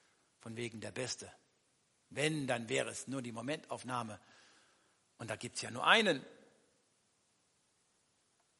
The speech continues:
Und ich, ich bin dann unter ferner Liefen.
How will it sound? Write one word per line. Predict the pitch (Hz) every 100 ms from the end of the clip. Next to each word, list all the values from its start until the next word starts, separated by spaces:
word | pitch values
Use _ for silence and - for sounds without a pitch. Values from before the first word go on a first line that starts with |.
| _ _ _ _ _ _ _
Und | -
ich, | 110 151 - - _ _ _ _ _ _
ich | -
bin | - 113
dann | 120 123
unter | 120 117 113 - -
ferner | - 135 139
Liefen. | 139 - 76